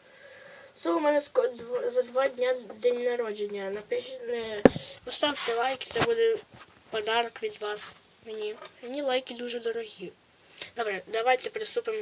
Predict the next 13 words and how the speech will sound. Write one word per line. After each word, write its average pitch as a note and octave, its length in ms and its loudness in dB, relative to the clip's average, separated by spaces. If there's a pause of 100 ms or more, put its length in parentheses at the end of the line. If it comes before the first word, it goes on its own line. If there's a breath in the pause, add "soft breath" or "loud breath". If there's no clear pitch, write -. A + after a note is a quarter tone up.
(240)
перше G#4 300 2
до G3+ 140 -2
маленького. G3+ 640 -2 (920 loud breath)
От. G#4+ 400 0 (1800)
Така - 300 -8 (140)
пушка. G3+ 720 4 (280 loud breath)
Того, G#3+ 260 0
то, G#3 100 -4
що G#3+ 160 4
я G#3+ 60 -2
не G#3+ 60 -4
знаю. G3 360 -4 (380 loud breath)
Звичайно. G3 480 -2